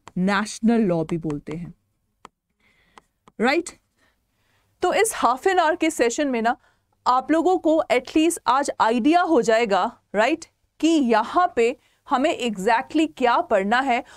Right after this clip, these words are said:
और इसमें से भी क्लैट का पैराग्राफ आता है, यस आता है, वो मैं आपको टॉपिक भी आज शो करने जा रही हूँ जो क्लैट टू थाउजेंड ट्वेंटी थ्री में क्वेश्चन आया था।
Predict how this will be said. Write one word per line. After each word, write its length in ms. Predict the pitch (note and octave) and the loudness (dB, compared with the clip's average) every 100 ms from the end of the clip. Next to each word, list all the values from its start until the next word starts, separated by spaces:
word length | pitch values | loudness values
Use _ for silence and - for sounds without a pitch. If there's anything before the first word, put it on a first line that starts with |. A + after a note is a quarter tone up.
| - - | -10 -2
और 240 | C4+ - - | -2 -2 -4
इसमें 400 | C4+ - D4+ G4 C5 | -6 -2 0 2 0
से 220 | - C4 | 0 0
भी 200 | G#3+ C#4 D4+ - _ | 0 -2 -4 -12 _
क्लैट 360 | A#3 A#3+ E4 - | -2 0 -2 -4
का 180 | F4 E4+ | -2 0
पैराग्राफ 580 | C#4 A#3+ B3+ D4 D#4+ | 0 0 2 0 0
आता 220 | C#4 B3+ C#4+ | -2 0 0
है, 140 | F4+ A#3+ E3+ | 2 0 0
यस 380 | F3 A#3+ - - _ - | 0 0 -4 -10 _ -6
आता 260 | F#3 G3 A#3 | -4 0 -2
है, 220 | A3+ D3+ _ _ _ _ _ | -2 -8 _ _ _ _ _
वो 160 | F3 A3 | -2 0
मैं 120 | A#3 | 2
आपको 340 | A#3+ A#3+ - C4+ - - | 0 -2 -2 -4 -2 0
टॉपिक 460 | A3 A3 D#4+ C4 | 2 2 0 0
भी 100 | C4+ D4 | 2 2
आज 120 | D4 | 0
शो 200 | - C4 | 0 -2
करने 300 | B3+ A#3+ A#3 | 0 0 2
जा 160 | G#3+ G3+ | 2 0
रही 100 | A3 | 0
हूँ 160 | C#4+ - | -2 -4
जो 140 | F3 A#3+ | -2 -2
क्लैट 520 | B3 G#3+ G3+ A3+ - - _ - | 0 0 2 0 -4 -10 _ 0
टू 180 | D#4 F4+ - | 2 2 0
थाउजेंड 420 | B3+ A3 A3 A#3 A3+ | 0 0 0 -2 -2
ट्वेंटी 320 | G#3 G3+ A3+ | -4 -4 -6
थ्री 240 | - A#3 | -4 -2
में 180 | G#3 G3+ - - | -2 -6 -8 -2
क्वेश्चन 420 | A4 - A3+ E3 | -2 0 -6 -6
आया 220 | D3 E2 | -8 -12
था। 260 | - - | -16 -20